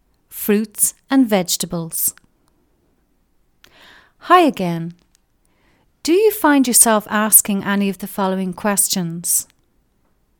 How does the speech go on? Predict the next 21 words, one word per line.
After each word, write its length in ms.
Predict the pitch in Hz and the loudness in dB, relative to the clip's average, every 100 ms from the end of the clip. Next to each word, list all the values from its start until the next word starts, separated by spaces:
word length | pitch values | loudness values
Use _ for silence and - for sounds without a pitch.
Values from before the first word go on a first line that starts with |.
| _ _ _ _ _ _ _ | _ _ _ _ _ _ _
Am 160 | 294 330 | -2 0
I 140 | 349 | 0
too 320 | 339 - 277 262 | 0 -2 0 -2
fat 480 | - 214 190 - | -2 -2 0 -4
or 60 | 226 | -4
too 260 | - 254 233 | -2 -4 -6
thin? 580 | - 196 175 185 233 - _ _ _ _ _ _ _ _ _ _ _ _ _ _ | -6 -6 -4 -6 -8 -12 _ _ _ _ _ _ _ _ _ _ _ _ _ _
Have 200 | - 240 | -10 -2
I 100 | 240 | 0
eaten 380 | 226 247 311 233 | 2 0 2 0
too 200 | - 196 | -2 -4
much 420 | 185 180 175 - - | -4 -4 -6 -10 -4
or 100 | 226 | -4
too 180 | 226 254 | -2 0
little? 480 | 254 285 214 175 175 _ _ _ _ _ _ _ _ _ _ _ _ _ - _ _ _ | 2 0 -4 -8 -12 _ _ _ _ _ _ _ _ _ _ _ _ _ -20 _ _ _
Have 220 | 294 294 | -2 4
I 120 | 339 | 6
made 300 | 247 196 185 | 6 2 0
the 80 | 202 | 0
right 260 | 202 208 | 0 0
choices? 840 | - 233 277 294 214 175 - - | -2 0 2 2 0 0 0 0